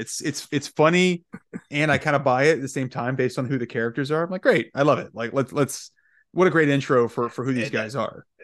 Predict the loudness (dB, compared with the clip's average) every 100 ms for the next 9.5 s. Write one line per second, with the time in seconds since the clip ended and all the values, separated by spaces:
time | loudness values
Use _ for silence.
0 | 0 2 4 6 6 6 6 6 2 -8
1 | _ _ 2 6 8 6 2 0 2 -2
2 | -2 -6 -6 -4 -2 -2 -2 -2 -6 _
3 | _ _ _ _ -4 2 2 4 4 4
4 | 4 2 4 2 4 2 4 2 0 -8
5 | -20 _ _ _ _ _ _ -6 0 0
6 | 0 0 -2 0 -4 -2 -2 -2 -2 -2
7 | -6 -2 0 2 2 0 -4 _ _ _
8 | -10 -4 -4 -2 -2 -2 -2 -6 -6 -8
9 | -10 -20 _ -2 0